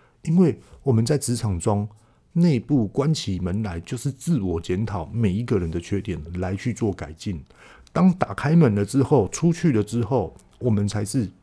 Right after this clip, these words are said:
把自己，诶，成熟的一面、专业的一面来去跟各位消费者，或是各位顾客，或是各位，各位的通路商来去做一些的，呃，表达跟展示、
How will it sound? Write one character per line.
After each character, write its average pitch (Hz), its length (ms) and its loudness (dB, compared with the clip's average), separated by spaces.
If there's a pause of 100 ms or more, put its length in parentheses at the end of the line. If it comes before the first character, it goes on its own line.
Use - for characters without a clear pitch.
(280)
把 - 160 -8
自 143 180 -6
己， 95 240 -8 (220)
诶， 113 80 -4
成 127 260 -2
熟 131 180 0
的 87 140 -6
一 101 140 -2
面、 110 240 0
专 139 260 0
业 143 100 2
的 98 220 -2
一 101 220 -8
面 110 240 -2 (240)
来 98 120 -6
去 98 300 -4 (400)
跟 135 240 0 (300)
各 175 100 0
位 165 100 4
消 165 160 0
费 165 160 4
者， 101 220 -2 (300)
或 - 160 -8
是 113 160 -4
各 123 180 -2
位 120 140 2
顾 151 240 2
客， 143 300 2
或 - 140 -6
是 113 140 -6
各 113 120 -6
位， 107 280 0 (320)
各 120 120 0
位 110 120 4
的 95 120 -4
通 160 260 4
路 147 160 4
商 110 280 -2 (140)
来 92 100 -4
去 107 160 -4
做 101 220 -2
一 104 60 0
些 98 200 -2
的， 80 300 -4 (340)
呃， 90 400 -6 (280)
表 92 200 0
达 78 380 -4 (260)
跟 104 400 -2 (280)
展 - 240 -6
示、 123 320 -4